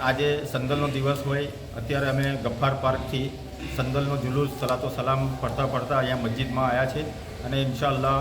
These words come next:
અસરની નમાઝ બાદ આસ્થાનામાં પેશ કરવામાં આવશે સંદલ. અને આવતીકાલે, અ,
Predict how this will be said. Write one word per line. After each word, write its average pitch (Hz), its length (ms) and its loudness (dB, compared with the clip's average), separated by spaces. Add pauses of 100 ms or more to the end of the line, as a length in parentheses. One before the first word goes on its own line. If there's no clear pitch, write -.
(160)
અસરની 135 280 0
નમાઝ 131 300 0
બાદ 131 280 4 (220)
આસ્થાનામાં 131 640 2
પેશ 135 240 -2
કરવામાં 123 340 2
આવશે 120 260 0
સંદલ. 113 360 -2 (560)
અને 135 200 2 (320)
આવતીકાલે, 147 680 2
અ, 147 680 -4